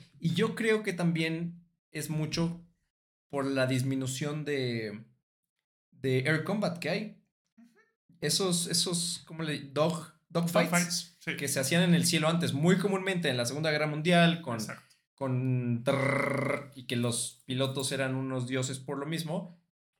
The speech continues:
Speaker 1: disminuye y ahorita todo es ya tan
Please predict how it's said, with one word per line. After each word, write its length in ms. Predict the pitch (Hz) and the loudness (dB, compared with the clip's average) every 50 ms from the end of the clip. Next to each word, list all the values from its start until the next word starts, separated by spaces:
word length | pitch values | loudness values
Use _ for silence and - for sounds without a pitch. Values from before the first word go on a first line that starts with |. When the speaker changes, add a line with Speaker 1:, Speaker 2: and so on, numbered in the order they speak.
| _ _ _ | _ _ _
Speaker 1:
disminuye 920 | - 139 135 127 143 156 160 170 185 190 175 139 135 139 170 - - - | -4 0 0 2 4 4 6 6 8 8 8 6 6 4 2 -2 -6 -8
y 120 | - 143 127 | -6 -2 0
ahorita 400 | 131 139 139 - - 170 170 - | 0 0 0 -2 -2 -2 -2 0
todo 260 | 180 180 175 190 185 | 2 2 2 2 2
es 140 | 180 170 165 | 0 0 2
ya 280 | 175 175 175 175 170 - | 2 4 4 2 2 0
tan 480 | 165 160 160 165 165 165 165 160 160 | 0 0 0 0 0 0 0 -2 -4